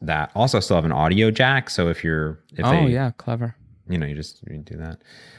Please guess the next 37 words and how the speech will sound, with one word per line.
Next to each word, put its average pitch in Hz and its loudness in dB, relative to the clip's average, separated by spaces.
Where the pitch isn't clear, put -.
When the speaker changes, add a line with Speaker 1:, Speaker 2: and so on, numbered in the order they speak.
Speaker 1:
Um, 92 0
I'm 156 4
just 277 0
a 262 4
wired, 127 6
I'm 117 2
a 117 4
wired, 110 4
I, 110 0
I - -2
used 135 2
to 143 2
try 127 0
to 127 2
go 117 4
Bluetooth 107 2
wireless 104 2
and 92 -2
I 85 2
was 85 -2
pretty 98 0
excited 98 2
with 95 0
it. 92 0
Now 80 -2
I 82 -2
just 78 -10
go - -6
back 78 -4
to - -10
wired. 73 -4
I - 4
don't 76 -4
know. 71 -8
Speaker 2:
Well, 226 4
Speaker 1:
But - -4
the - 2